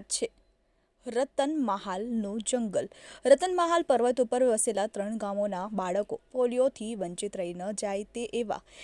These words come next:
હેતુથી આરોગ્ય ટીમ પહોંચીને પોલિયો રસીકરણ કરીને ત્યાંના બાળકોને સુરક્ષા આપી રહી છે.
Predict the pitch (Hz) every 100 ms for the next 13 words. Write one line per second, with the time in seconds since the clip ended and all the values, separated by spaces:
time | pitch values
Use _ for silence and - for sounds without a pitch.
0 | - 254 233 285 294 254 214 220 233 220
1 | 202 220 - 214 190 - 220 165 - -
2 | 240 233 269 233 240 220 220 220 196 196
3 | 185 - - - - 254 302 254 220 233
4 | 247 247 214 190 190 - 202 170 180 165
5 | 175 -